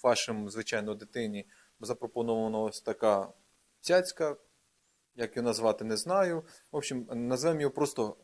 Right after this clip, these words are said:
Герой. І відразу, що нам пропонується? Ну, помити його. Так, бачимо,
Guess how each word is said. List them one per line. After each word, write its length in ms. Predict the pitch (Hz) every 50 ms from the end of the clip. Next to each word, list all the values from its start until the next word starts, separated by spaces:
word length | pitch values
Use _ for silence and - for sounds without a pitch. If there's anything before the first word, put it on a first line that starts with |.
| - 107 101 101
Герой. 420 | 98 123 135 127 107 92 90 - _ _ _ _ - - - _ _ _ -
І 360 | 185 202 214 214 208 208 202 190 175 165 - - - - - - 117
відразу, 1000 | 120 147 147 160 185 180 165 147 143 147 143 139 139 135 131 127 123 120 110 107
що 160 | - - 165
нам 100 | 151 139
пропонується? 680 | 123 127 - - 117 107 104 95 92 90 - - 92 90 92
Ну, 220 | 120 165 185 156 - - _ _ _ _ _ _ _ _ _ _ _ _ _ _ _ _ _ _ _ _ _
помити 600 | - 139 147 131 120 127 123 110 104 - 101 92
його. 300 | 92 90 87 90 82 87 _ _ _ _ _ _ _ _ _ _ _ _ _ _ _ _ _ _ _ _ _ _ _ _ _
Так, 280 | 117 110 107 101 113
бачимо, 640 | 123 151 147 135 - - 131 123 120 120 120 120 113